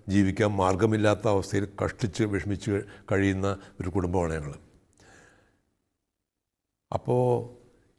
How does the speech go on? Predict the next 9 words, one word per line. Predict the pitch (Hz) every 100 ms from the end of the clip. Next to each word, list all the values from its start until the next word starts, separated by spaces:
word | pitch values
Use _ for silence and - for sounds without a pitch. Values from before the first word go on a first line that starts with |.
| -
ഇതൊക്കെയാണെങ്കിലും | 113 113 - 143 127 120 117 113 110 -
എൻ്റെ | 117 117 113
പിതാവ്, | 98 107 101 110 113 117 113 120 - _ _ _ _ _ _ _ -
ഏ, | - - - -
നന്നേ | 117 107 110 120 131 135 147
ഞങ്ങൾക്ക് | 143 113 110 123 113
മക്കളൊക്കെ | 135 113 98 120 113 117
ചെറുപ്പപ്രായത്തിൽ, | - 120 101 - 131 107 98 90 90
ഞാനിപ്പോൾ | 92 95 95 120 117